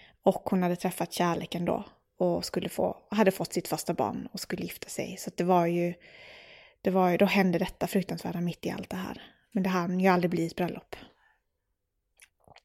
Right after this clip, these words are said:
Eh, det var några månader innan mordet som Caroline gick på föräldraledighet från sin anställning på sjukhuset i Värnamo.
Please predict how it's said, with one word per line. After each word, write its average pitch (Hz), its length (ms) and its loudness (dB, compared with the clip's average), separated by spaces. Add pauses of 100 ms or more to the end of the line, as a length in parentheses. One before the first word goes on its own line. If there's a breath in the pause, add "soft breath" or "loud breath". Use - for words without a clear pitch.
(1300 loud breath)
Eh, 196 380 4
det 208 80 6
var 202 180 8
några 202 280 6
månader 202 480 8
innan 202 240 8
mordet 190 360 4
som 185 160 2
Caroline 185 380 2
gick 185 160 -2
på - 80 -2
föräldraledighet 185 720 0
från 190 120 0
sin 185 200 2
anställning 180 1080 -2
på 175 220 -2
sjukhuset 175 500 0
i 185 40 0
Värnamo. 175 540 0